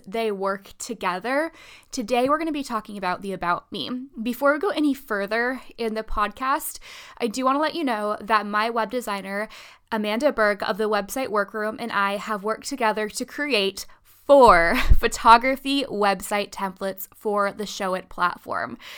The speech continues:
These website templates are unlike anything else that Showit has to offer. They're high converting, and they also, beyond just having the typical pages that you need for your photography site, there's also a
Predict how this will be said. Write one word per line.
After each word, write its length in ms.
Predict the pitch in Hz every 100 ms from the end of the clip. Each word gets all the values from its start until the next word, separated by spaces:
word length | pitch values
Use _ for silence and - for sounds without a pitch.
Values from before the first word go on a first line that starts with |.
| - - -
These 580 | 190 254 269 294 294
website 640 | 269 220 226 226 226 240 -
templates 580 | 233 208 233 262 262 - -
are 180 | 226 226
unlike 400 | 226 220 214 - -
anything 640 | 220 233 262 285 277 -
else 280 | 208 202 202
that 160 | -
Showit 340 | - 214 202 220
has 280 | - 208 -
to 180 | 247 -
offer. 460 | 196 202 202 240 - - - -
They're 160 | 233 220
high 340 | - 233 220
converting, 800 | 220 233 202 214 208 226 285 339 381 - - -
and 300 | 240 240 233
they 140 | 233 233 -
also, 500 | 240 269 277 233 214
beyond 440 | 226 262 285 330
just 160 | 320 277
having 400 | 262 240 240 226
the 80 | 233
typical 460 | - 262 277 294
pages 460 | 285 - 214 214 233
that 120 | 233
you 140 | 233 220
need 180 | 202
for 120 | - 240
your 120 | 233
photography 560 | 240 226 226 247 294
site, 380 | 269 214 196 -
there's 180 | 220 220
also 560 | 220 220 214 214 208 202
a 240 | 208 202